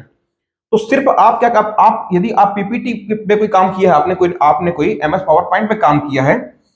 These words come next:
तो आप क्या करते हो, सिर्फ आप इतना ही नाम देते हो। क्या आपको नाम देना था अपनी file का, तो आपने क्या दिया नाम, एजेंडा। ये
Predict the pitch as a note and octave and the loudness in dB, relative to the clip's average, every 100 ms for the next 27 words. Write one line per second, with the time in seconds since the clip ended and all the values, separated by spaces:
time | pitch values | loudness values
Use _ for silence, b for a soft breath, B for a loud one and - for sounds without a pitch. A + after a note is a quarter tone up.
0 | _ - A3 - - - A#3 A3 A3 A3+ | _ -4 0 4 2 2 -2 -2 -2 -4
1 | - B3 - F3+ A3 A3 G#3 G#3+ A3+ A#3 | -4 -6 -2 0 0 -2 -6 -2 0 2
2 | G#3 G#3+ G#3 G#3 G#3+ C3+ - - _ G#3 | 2 2 2 2 2 2 -2 -14 _ 2
3 | B3 - F3 G#3 G#3 A3+ B3+ B3+ D#3+ F#3 | 2 2 2 2 0 0 0 2 2 2
4 | G#3 F#3 G3+ G3+ G3 G#3 E3+ E3 G3+ G#3+ | 0 -2 -2 -2 0 0 2 2 2 0
5 | - E3 G3 F#3+ F#3+ - F3+ F3+ F#3 D#3+ | 2 2 0 0 0 2 2 2 0 2
6 | E3 E3+ D3 - - _ _ _ _ _ | 2 2 0 -2 -10 _ _ _ _ _
7 | G3 | 0